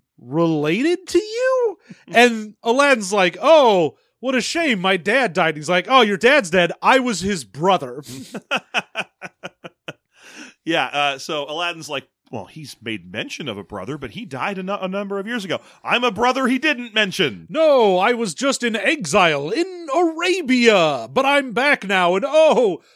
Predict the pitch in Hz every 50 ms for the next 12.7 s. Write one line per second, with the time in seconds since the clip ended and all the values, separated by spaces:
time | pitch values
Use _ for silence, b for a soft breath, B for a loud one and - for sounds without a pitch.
0 | b b - 240 262 262 254 254 247 233 214 180 165 208 247 277 277 220 185 190
1 | 214 180 151 185 196 190 180 180 175 170 160 175 160 143 131 - - - 311 330
2 | 330 330 320 330 277 170 143 131 117 113 107 123 127 160 269 320 330 320 349 339
3 | 330 330 330 311 220 180 123 143 165 143 123 104 90 80 78 90 110 127 208 -
4 | _ 220 196 202 - 185 170 - - 151 - B B B B B B B _ 147
5 | 147 156 170 170 160 190 202 202 208 202 185 202 208 214 202 160 190 220 220 208
6 | 226 262 262 247 202 165 160 202 208 - 160 139 135 143 151 143 139 143 127 165
7 | 226 240 196 151 165 233 208 151 123 113 123 110 95 101 90 85 95 160 180 147
8 | 104 82 b b b b b b 170 247 359 302 233 185 160 143 - 160 147 123
9 | - 139 135 120 110 123 117 110 110 117 156 175 - - 165 160 160 170 170 170
10 | 180 190 180 - - 185 - - 190 180 170 160 156 147 151 139 - - 120 117
11 | 147 - _ - - - - b b b b b b - 220 294 302 247 190 165
12 | 143 123 110 - _ _ _ _ - 185 196 185 151